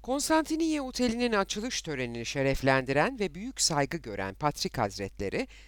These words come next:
saat on bire doğru müzik iyice yükselip, Sex Bomb, Bas Bas Paraları Leyla'ya, I Will Survive ile Ankara'nın bağları ritimlerinin birbirine karıştığı belirsiz danslara doğru kayınca,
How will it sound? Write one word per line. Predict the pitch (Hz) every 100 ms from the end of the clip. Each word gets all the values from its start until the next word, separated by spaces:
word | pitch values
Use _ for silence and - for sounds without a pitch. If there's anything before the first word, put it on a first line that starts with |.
| -
saat | - 226 233 226
on | 208 233
bire | 156 120
doğru | 117 113 117
müzik | 117 139 196 -
iyice | - 165 180 151
yükselip, | 104 - - 104 110 - - - -
Sex | - 208 190 - -
Bomb, | 113 104 - - -
Bas | 160 175 -
Bas | 160 -
Paraları | 151 139 127 123 117
Leyla'ya, | 117 110 107 101 98 92 - - -
I | 160 175
Will | 165 151
Survive | - 151 135 127 117 120
ile | 127 120
Ankara'nın | 104 151 147 131 113 113 110
bağları | 117 113 113 101 98
ritimlerinin | 151 - 135 117 107 107 110
birbirine | 139 165 135 113 113
karıştığı | - 139 123 - 123 113
belirsiz | 135 143 147 - 196 131
danslara | 123 113 - 113 98 98
doğru | 113 110 101
kayınca, | - 160 135 95 95 107 233